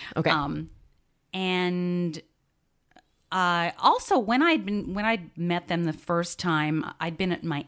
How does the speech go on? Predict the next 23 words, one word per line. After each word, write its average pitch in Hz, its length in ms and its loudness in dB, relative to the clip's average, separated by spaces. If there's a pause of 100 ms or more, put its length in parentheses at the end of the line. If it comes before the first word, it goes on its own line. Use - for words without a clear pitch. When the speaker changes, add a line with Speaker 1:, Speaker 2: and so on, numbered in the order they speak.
(100)
Speaker 2:
aunt's 240 380 -2
house, - 640 -8 (360)
and 208 120 -2
she 311 120 0
had 330 100 0
taken 277 280 2
me 208 80 2
aside 160 340 2
and 165 120 0
given 156 160 -2
me 143 100 2
a 135 40 -2
photograph. - 720 -6 (600)
And 180 200 2
she - 100 -6
said, 170 240 0
"These 214 180 0
are 220 80 0
all 165 160 2
four 151 240 -2
of 143 80 -4
your 135 140 -4
grandparents." - 840 -8